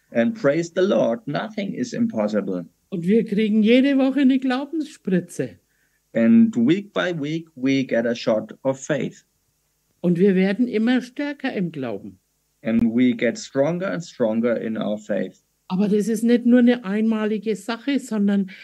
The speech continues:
Speaker 2: es gibt, vielleicht kämpft auch jeder in anderen Bereichen. Der eine in Heilung, Finanzen oder, äh, Beziehung, Kinder,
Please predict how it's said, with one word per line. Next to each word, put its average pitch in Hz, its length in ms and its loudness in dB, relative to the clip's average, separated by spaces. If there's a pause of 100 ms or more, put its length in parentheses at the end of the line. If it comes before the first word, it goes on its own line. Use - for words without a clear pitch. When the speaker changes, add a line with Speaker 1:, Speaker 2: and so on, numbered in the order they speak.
(100)
Speaker 2:
es - 260 -8
gibt, - 380 -10 (440)
vielleicht 196 560 -4 (140)
kämpft 226 440 -2
auch 214 140 -6
jeder 220 400 0
in 220 200 -2
anderen 254 560 0
Bereichen. 185 460 -4
Der 190 140 -4
eine 202 280 -2
in 190 220 -2
Heilung, 233 440 -2
Finanzen 220 540 -6
oder, 185 300 -4 (480)
äh, - 280 2 (640)
Beziehung, 240 960 2
Kinder, 233 920 0